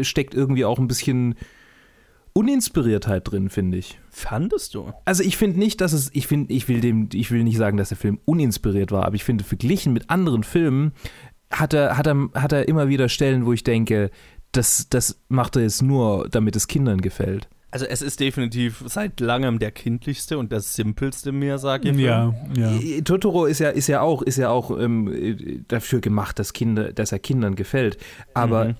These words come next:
Speaker 1: es waren immer irgendwie Ideen, also in jeder, jede Idee, die in dem Film umgesetzt wird, fand ich, da kann man, da kann, da steht er dahinter oder stehen die dahinter, die es gemacht haben.
Speaker 2: Mhm.
Speaker 1: Aber bei dem Film habe ich immer wieder das Gefühl, er ist irgendwo z-, hin und her gerissen dazwischen, so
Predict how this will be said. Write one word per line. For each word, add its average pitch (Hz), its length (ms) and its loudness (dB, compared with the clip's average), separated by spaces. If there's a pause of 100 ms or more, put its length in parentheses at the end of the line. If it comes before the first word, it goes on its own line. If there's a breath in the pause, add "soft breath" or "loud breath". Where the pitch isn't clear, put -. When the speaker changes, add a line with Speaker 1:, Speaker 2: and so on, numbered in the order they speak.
Speaker 1:
es 123 200 -2
waren 127 320 2
immer 160 360 2
irgendwie 131 400 2
Ideen, 135 440 0
also 117 200 2
in 117 80 2
jeder, 139 280 2
jede 165 240 2
Idee, 135 560 0
die 131 160 0
in 120 100 2
dem 117 120 2
Film 131 260 0
umgesetzt 123 540 0
wird, 120 160 -2
fand 123 340 0
ich, - 300 -2
da 107 140 2
kann - 180 0
man, 117 220 2
da 107 80 2
kann, - 200 -2
da 110 120 0
steht 135 260 0
er 117 80 2
dahinter 110 420 2
oder 104 160 2
stehen 113 280 0
die 143 160 0
dahinter, 95 420 0
die 101 120 -4
es 95 100 -6
gemacht 95 320 -4
haben. 104 200 0
Speaker 2:
Mhm. 113 240 0 (160 loud breath)
Speaker 1:
Aber 110 220 0
bei 104 160 0
dem 160 240 0
Film 175 400 0 (640 loud breath)
habe 131 200 -4
ich 127 100 -4
immer 156 200 2
wieder 131 200 2
das 120 160 0
Gefühl, 117 500 0 (160 soft breath)
er 139 160 2
ist 156 140 2
irgendwo 165 340 4
z-, - 280 -2
hin 156 200 4
und 139 100 2
her 147 200 4
gerissen 143 360 2
dazwischen, 131 480 0
so 120 320 2